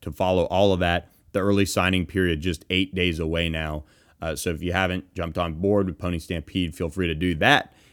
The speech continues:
and get all the info on the S M U recruiting front. So with that, gonna wrap up this edition of the Pony Stampede podcast. Hope you guys enjoyed it.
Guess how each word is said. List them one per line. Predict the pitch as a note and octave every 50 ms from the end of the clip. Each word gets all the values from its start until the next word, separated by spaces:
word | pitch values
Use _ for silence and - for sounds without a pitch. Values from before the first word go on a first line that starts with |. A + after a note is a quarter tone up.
| _ _
and | F#2+ F#2
get | F#2+ F#2
all | F#2 F#2 G2 F#2
the | F#2+ F#2
info | F#2+ F#2+ E2 - F#2 F2+ F2 F2 E2 D#2 - - _ _ _ _ _ _
on | - F2+ F2+ F2 E2+ E2+ E2 E2+ E2 D#2+ - _ _ _ _ _ _ _ _ _ _ _
the | E2+ F2+ - -
S | F#2+ F#2 F2 -
M | G2+ F#2 F#2
U | F2 F2+ E2+
recruiting | E2+ D#2+ - - - G#2+ G2+ F2+ D#2+ D2+
front. | - - E2+ D2 - -
So | - - D3 C#3 G2+ D#2+ - - _ -
with | - C3 E3+ E3 C#3+
that, | D3 D3 C#3+ - - B2
gonna | B2+ C3 B2
wrap | A2+ A2+ A#2 A#2
up | - A#2 F#2+
this | - A2+ G#2+ - -
edition | G2 F#2+ A2 G#2+ - A#2 A2
of | G#2+
the | F#2+ F2+
Pony | - A2+ G#2+ G#2 G2+ F2
Stampede | - - G#2+ F#2 D#2 - G2 F2 D#2
podcast. | G2 G#2+ B2+ C#3 C3 D#3 D3+ D3+ - -
Hope | - G#2+ A#2 - G#2+
you | G#2+
guys | F2 G#2+ G#2 G2 G2 F2+ F#2
enjoyed | F2+ E2 F2+ G2+ A2 B2 B2 A#2+
it. | B2 A#2 -